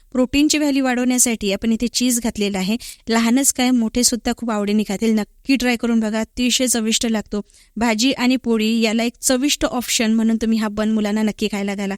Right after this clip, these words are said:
रेसिपी जर आवडली असेल तर लाईक नक्की करा. यानंतर आपण अजून एक अशीच युनिक किड्स टिफिन बॉक्स रेसिपी बघतो आहे, जी भरपूर पौष्टिक आहे, चवीला अतिशय भन्नाट लागते. लहानच नाही, मोठे सुद्धा खूप आवडीने खातील, एवढी भन्नाट लागते चवीला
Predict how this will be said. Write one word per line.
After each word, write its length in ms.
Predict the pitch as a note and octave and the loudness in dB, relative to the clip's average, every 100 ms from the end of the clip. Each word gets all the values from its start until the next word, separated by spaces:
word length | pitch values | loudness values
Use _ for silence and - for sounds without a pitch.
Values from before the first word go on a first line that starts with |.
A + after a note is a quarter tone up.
| _ - _ | _ -20 _
रेसिपी 340 | A3 A#3 A#3+ C4+ | 0 2 2 0
जर 140 | C4 | 0
आवडली 260 | B3 A3+ A3 | 0 0 0
असेल 260 | A3 A3 | 0 -2
तर 60 | A3+ | -2
लाईक 260 | G#3+ F#3+ G#3+ A3+ | -2 -2 -4 -4
नक्की 280 | G3 - | -4 -4
करा. 200 | F3+ F#3 F3 - - - - - - | -6 -6 -8 -12 -20 -20 -20 -12 0
यानंतर 540 | B3+ D4 F#4 F#4 C4+ | 2 2 0 0 -2
आपण 300 | C4 B3 D4 C#4 | -2 -2 -2 0
अजून 340 | B3+ A#3+ D#4+ D4 | -2 0 2 2
एक 160 | C4 - | 0 -2
अशीच 360 | B3 D#4+ D#4 | 0 2 2
युनिक 360 | C4 A#3+ C4+ D4+ - | 2 2 2 0 0
किड्स 220 | C4 - | 0 2
टिफिन 240 | A#3+ B3 | 2 2
बॉक्स 220 | A#3 A3+ A3 | 0 0 0
रेसिपी 340 | G3+ G#3+ G#3+ | 2 2 0
बघतो 260 | G3 G3 F#3 | -2 -4 -2
आहे, 180 | G3+ G3 - - - G3 | -2 -2 -8 -20 -10 0
जी 120 | B3 | 2
भरपूर 380 | A#3+ A#3 - C4+ - | 2 -2 -2 -2 0
पौष्टिक 460 | A3+ - A#3 B3 | 0 0 -2 0
आहे, 200 | A3 A3 | 0 0
चवीला 420 | B3 B3+ B3+ C#4+ | 0 0 2 0
अतिशय 560 | D4+ - - C#4+ - C#4+ | 0 -2 -2 0 2 0
भन्नाट 400 | C#4+ C4 B3 B3 | 2 2 2 0
लागते. 400 | A3+ - G#3 A3 | -4 -2 -2 -2
लहानच 460 | G3+ G3+ A3+ B3+ - | -2 0 0 0 0
नाही, 220 | A3+ A3 | 0 0
मोठे 380 | A#3+ G#3+ - B3 | 2 0 0 0
सुद्धा 360 | - A3 G3 A#3 | 0 -2 -2 -4
खूप 200 | - A#3+ | -2 -4
आवडीने 360 | G#3+ G3+ G#3+ A3+ | -2 -2 0 0
खातील, 280 | A3 G3+ G#3+ | -2 -2 -2
एवढी 200 | A3 G#3 | 0 -4
भन्नाट 400 | A3 G3+ G3 G3 | -2 -2 -2 -4
लागते 240 | G3 - G3+ | -6 -6 -6
चवीला 340 | G#3+ G3+ G3+ | -4 -4 -6